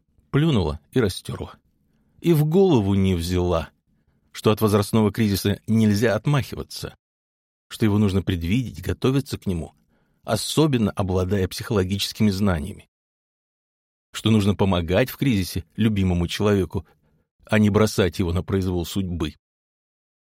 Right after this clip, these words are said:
Вместо этого, оскорблённая, она громогласно заявила, что все мужчины думают тем, что у них в штанах, что они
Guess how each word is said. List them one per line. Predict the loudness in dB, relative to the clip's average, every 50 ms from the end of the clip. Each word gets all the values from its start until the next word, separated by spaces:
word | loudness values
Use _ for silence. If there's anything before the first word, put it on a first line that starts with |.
| _ _ _ _ _ _
Вместо | 0 2 2 2 2 2 0 0
этого, | 2 2 0 2 0 0 -2 -2
оскорблённая, | -4 -6 -6 -4 -4 -2 0 0 2 2 2 2 2 2 0 0 -2 -4 -6 -8 _ _ _ _ _ _
она | -2 0 0 0
громогласно | 0 0 2 2 2 2 2 2 2 2 2 0 -2 -2 -2
заявила, | 0 0 0 0 2 2 2 2 0 0 -4 _ _ _ _ _ _ _ _
что | _ -4 -2 -2
все | -2 0 0 2
мужчины | 2 2 0 0 -2 -2 -2 0 0 0
думают | 0 2 2 4 4 2 2 -2 -4 -2
тем, | 0 0 0
что | 0 -2 -2 -2 0
у | 0
них | 0 -2 -2
в | -6 -10
штанах, | -12 -12 -12 _ -4 -4 -2 -2 -6 -8 -12 -20 -20 _ _ _ _ _ _ _
что | -10 -4 0 0
они | 2 2 0 0 -2